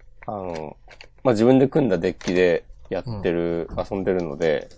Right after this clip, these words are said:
Speaker 2: うん。
Speaker 1: やっぱその場で手に入ったカードで
Speaker 2: うん。
Speaker 1: 遊ぶとなると、
Speaker 2: うん。
Speaker 1: 結構なんかデッキの組み方とかも変わってきて、
Speaker 2: うん。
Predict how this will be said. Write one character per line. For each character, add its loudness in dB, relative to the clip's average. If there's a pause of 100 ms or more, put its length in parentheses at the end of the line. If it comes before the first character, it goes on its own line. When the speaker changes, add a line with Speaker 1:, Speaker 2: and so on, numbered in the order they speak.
(220)
Speaker 2:
う -2
ん。 -2
Speaker 1:
や -6 (580)
っ -6
ぱ -2
そ -4
の 4
場 2
で 4 (1500)
手 2
に 0
入 -4
っ -8 (160)
た -6
カ -4
ー -6
ド -8
で -4 (680)
Speaker 2:
う 0
ん。 0 (1000)
Speaker 1:
遊 -4
ぶ 0
と -4
な -2
る -6
と、 -2 (380)
Speaker 2:
う -8
ん。 -10 (400)
Speaker 1:
結 -2
構 2
な -2
ん -6
か -2 (280)
デ -2
ッ -10
キ 0
の 4
組 0
み -2
方 2
と -12
か -6
も -6
変 4
わ 6
っ -14
て -8
き -12
て、 0 (300)
Speaker 2:
う 2
ん。 -2